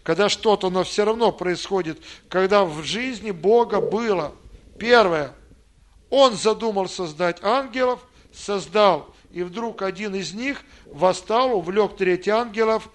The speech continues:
и потерпел провал. Первое. Второе. Он решил создать людей.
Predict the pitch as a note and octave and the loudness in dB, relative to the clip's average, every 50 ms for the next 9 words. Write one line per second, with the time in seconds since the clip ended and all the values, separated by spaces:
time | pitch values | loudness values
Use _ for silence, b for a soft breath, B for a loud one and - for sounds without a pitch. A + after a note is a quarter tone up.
0 | b b b b b - F3+ F#3 F3+ E3 - - - E3+ E3 - F3+ F3 F3 - | b b b b b -6 -4 -2 -2 -2 -4 -4 -4 -4 -2 0 -2 -2 0 2
1 | G#3 G#3+ A3 G#3 F#3+ - - - E3+ F3+ F#3 G3 G3 F#3 D#3 C3 - - - - | 2 4 4 4 0 -4 -4 0 2 4 6 6 6 6 6 4 -2 -10 -20 -20
2 | _ _ _ _ - _ _ _ _ _ _ _ _ - _ - _ _ _ - | _ _ _ _ -20 _ _ _ _ _ _ _ _ -20 _ -20 _ _ _ 2
3 | F#3 G3+ G#3 F#3+ E3 C#3+ C3 B2+ - - _ - - _ _ _ _ _ _ _ | 4 6 6 6 6 2 0 -4 -10 -18 _ -20 -20 _ _ _ _ _ _ _
4 | _ _ _ _ _ _ _ _ _ _ _ - - - - _ _ _ _ _ | _ _ _ _ _ _ _ _ _ _ _ -20 -20 -20 -20 _ _ _ _ _
5 | _ - - - _ _ _ - - - - - D3 D#3 F3+ A3 B3 B3 G3+ E3 | _ -20 -20 -20 _ _ _ -20 -20 -18 -8 -4 0 6 8 10 12 12 10 8
6 | C#3 - - - - - - b b b b b b b b b b b b b | 6 2 -4 -16 -20 -20 -20 b b b b b b b b b b b b b
7 | b - A3 D4 E4 D#4+ D4+ C#4+ C4 C4 A#3 - - B3+ C#4 C#4+ C#4+ B3 - - | b 8 8 10 10 10 8 6 4 6 6 6 6 6 6 6 4 4 2 2
8 | A3+ A3 G3+ E3 D3 E3 G#3+ B3 C4 B3 - G3+ A#3 B3+ A#3 B3 D4+ D#4 C#4+ G#3+ | 4 4 4 4 2 4 4 4 4 4 2 -4 -10 -8 -4 -4 -2 -2 0 -2
9 | E3 - - - - | -4 -6 -10 -16 -18